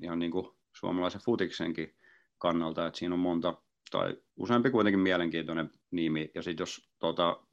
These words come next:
pelaajiston tarkemmin katsoo, niin kyllähän on ihan avainasemassa Onssin menestymisen kannalta he, että tää, nää niinku pelaajat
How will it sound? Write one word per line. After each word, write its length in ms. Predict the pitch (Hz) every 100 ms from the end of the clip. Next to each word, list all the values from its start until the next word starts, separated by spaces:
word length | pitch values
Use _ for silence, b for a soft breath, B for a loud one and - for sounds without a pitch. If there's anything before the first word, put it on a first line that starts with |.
| _
pelaajiston 500 | - 95 87 82 85
tarkemmin 400 | 78 110 101 87
katsoo, 340 | 78 78 - 85
niin 100 | 82
kyllähän 200 | 82 82
on 60 | 85
ihan 320 | 107 98 90 - _ _ _
avainasemassa 960 | 87 87 80 78 78 78 78 73 - 80
Onssin 320 | 80 80 80
menestymisen 640 | 80 80 78 78 76 73
kannalta 340 | 71 71 73 -
he, 120 | 82
että 240 | 78 - 80
tää, 360 | 85 85 78 - b b b b b _
nää 260 | 92 95 87
niinku 380 | 87 87 85 - B B - -
pelaajat 640 | 87 87 85 82 78 -